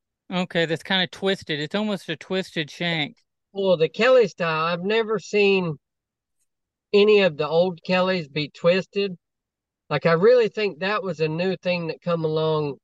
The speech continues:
Speaker 2: when Jerome, like, Jerome Davis got partnered with S-, Saddle Barn or
Speaker 1: Okay.
Speaker 2: C L G, whichever one he was paired with. I, I really think that was part of his idea.
Speaker 1: That was part of his idea. That's interesting.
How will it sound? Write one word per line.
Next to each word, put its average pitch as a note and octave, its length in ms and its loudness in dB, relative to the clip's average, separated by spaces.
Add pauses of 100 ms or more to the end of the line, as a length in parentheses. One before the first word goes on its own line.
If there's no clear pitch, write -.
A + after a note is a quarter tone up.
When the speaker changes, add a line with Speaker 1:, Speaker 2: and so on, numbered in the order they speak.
(160)
Speaker 2:
when D3 260 0
Jerome, D#3 560 4 (420)
like, C3 240 -2 (1000)
Jerome E3 280 4
Davis D#3+ 420 0
got C#3+ 300 -6 (200)
partnered C#3 440 0
with C3 160 -2 (120)
S-, E3 60 -6 (180)
Saddle C#3+ 320 2
Barn A#2 360 -6 (580)
or D3+ 140 4
Speaker 1:
Okay. - 20 0
Speaker 2:
C E3+ 240 2
L D3+ 140 0
G, C#3+ 260 -8
whichever C#3+ 460 -4
one D3 200 -2
he C3 100 -4
was A#2+ 160 -14 (100)
paired C3 320 0
with. A#2 280 -8 (1040)
I, C#3+ 140 -4
I D3+ 140 0
really F3+ 360 4
think D#3+ 320 -2
that D#3+ 240 0
was C#3+ 200 -6 (180)
part D#3+ 200 2
of B2 80 2
his C#3 240 2
idea. A#2+ 540 -6 (100)
Speaker 1:
That E3+ 180 -4
was E3 100 -4
part D3+ 220 -6
of C#3 80 -8
his D3 180 -6
idea. C3+ 400 -8
That's E3+ 260 -6
interesting. C#3+ 560 -10